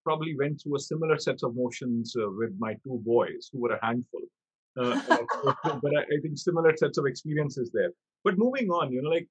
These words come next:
Speaker 1: you said, of course, there was this huge drop in revenues. There, there was this very important time when you were really trying to rediscover, uh,
Speaker 2: Yeah.
Speaker 1: as to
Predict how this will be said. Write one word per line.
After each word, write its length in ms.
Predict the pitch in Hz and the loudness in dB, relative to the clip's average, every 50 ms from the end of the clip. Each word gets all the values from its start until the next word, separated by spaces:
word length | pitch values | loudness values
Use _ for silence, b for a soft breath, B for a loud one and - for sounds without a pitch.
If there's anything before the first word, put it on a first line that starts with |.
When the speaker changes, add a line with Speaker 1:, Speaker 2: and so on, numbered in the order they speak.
| _ _ _ | _ _ _
Speaker 1:
you 240 | 165 175 170 185 180 | -10 -2 0 0 0
said, 180 | 180 196 180 | 2 2 2
of 140 | 254 247 - | 2 2 2
course, 220 | - 170 160 151 - - | 0 0 0 0 -2 -2
there 120 | 147 143 | -2 0
was 140 | 139 139 139 | 0 -2 -2
this 220 | 139 123 - - - - | -4 -6 -6 -10 -12 -10
huge 280 | 156 156 147 135 - - - | -8 -6 -6 -6 -8 -4 0
drop 240 | 123 117 117 117 - | 2 2 2 2 0
in 100 | 123 113 101 | -6 -4 -2
revenues. 540 | 113 107 104 107 101 104 104 101 101 101 92 - | -4 -2 -2 -4 -4 -4 -4 -6 -6 -8 -8 -6
There, 100 | 135 127 127 117 113 | -6 -6 -6 -6 -6
there 100 | 107 104 | -8 -8
was 80 | 101 98 | -6 -8
this 300 | 104 95 - - - - _ _ _ _ _ _ | -8 -10 -10 -14 -16 -20 _ _ _ _ _ _
very 380 | 135 135 143 143 143 139 120 120 - _ _ _ _ | -2 -2 0 0 -2 -2 -4 -6 -10 _ _ _ _
important 460 | 113 113 - 135 - - 123 120 117 113 | -10 -4 -4 -4 -4 -2 -4 -6 -4 -2
time 380 | 110 110 101 95 90 90 90 - _ _ _ _ _ _ _ _ | -4 -2 -2 -4 -6 -8 -12 -16 _ _ _ _ _ _ _ _
when 140 | 120 120 123 | -2 0 0
you 100 | 131 131 | 0 -2
were 80 | 131 | -2
really 220 | 123 135 143 147 143 | -2 -2 -2 -4 -4
trying 260 | - 135 123 131 135 | -6 -6 -6 -6 -6
to 100 | 131 117 92 | -6 -8 -6
rediscover, 640 | 104 123 143 127 123 117 - - - - - - - _ _ _ _ _ _ _ _ _ _ _ _ _ - | -4 -4 -2 -2 -2 -4 -4 -8 -10 -10 -10 -12 -16 _ _ _ _ _ _ _ _ _ _ _ _ _ -2
uh, 40 | 226 | 0
Speaker 2:
Yeah. 200 | 277 - 226 - - - _ _ _ _ _ - | 0 0 0 -2 -4 -10 _ _ _ _ _ -12
Speaker 1:
as 80 | 120 - | -12 -10
to 120 | - 131 | -10 -8